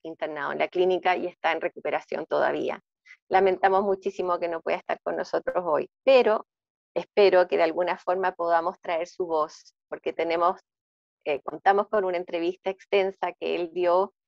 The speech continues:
em, en el setenta y tres, a poco de terminar la película, cuando tuvo una pasada en el Festival de Berlín,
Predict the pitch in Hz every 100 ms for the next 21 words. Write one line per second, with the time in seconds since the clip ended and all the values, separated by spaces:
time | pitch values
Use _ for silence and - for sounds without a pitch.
0 | _ _ _ - 180 175 170 160 156 147
1 | 147 - 180 190 - 190 185 170 175 -
2 | 180 190 - 170 180 180 170 180 180 170
3 | 170 175 175 190 196 185 170 165 147 143
4 | - 165 165 160 185 190 190 190 - 180
5 | 170 175 180 - 185 180 190 220 226 226
6 | 240 247